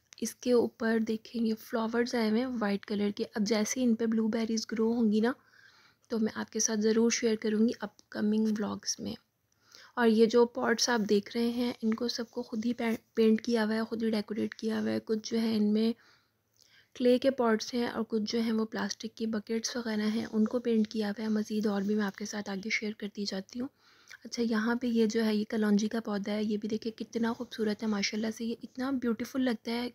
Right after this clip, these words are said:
कितना क्यूट सा है, ये देखें इस तरह से। और इसका बस लुक बिल्कुल ऐसे ही होता है कि जैसे धनिया का होता है, धनिया के पत्ते थोड़े से चौड़े होते हैं और इसके जो हैं ये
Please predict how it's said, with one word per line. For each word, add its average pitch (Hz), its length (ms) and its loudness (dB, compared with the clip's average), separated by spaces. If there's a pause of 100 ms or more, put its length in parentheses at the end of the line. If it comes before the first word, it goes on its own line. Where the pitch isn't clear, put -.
कितना 240 280 -6 (100)
क्यूट 220 280 0
सा - 140 -4
है, 202 200 -4
ये 208 120 -6
देखें 214 280 -8 (1080)
इस 233 180 -6
तरह 220 300 2
से। 240 180 -10 (100)
और 233 300 2
इसका 233 520 2
बस 254 340 4 (480)
लुक 233 180 8
बिल्कुल 240 340 6
ऐसे 220 240 2
ही 247 60 2
होता 226 220 2
है 226 80 2
कि 233 100 0
जैसे 220 340 2
धनिया 214 380 4
का 233 120 -4
होता 220 180 -2
है, 220 60 0
धनिया 220 320 2
के 240 100 -2
पत्ते 226 280 -6
थोड़े 240 260 2
से 269 100 0
चौड़े 208 360 0
होते 240 280 -2
हैं 240 60 0
और 226 120 2
इसके 214 280 -2
जो 233 120 0
हैं 214 160 0
ये 214 140 0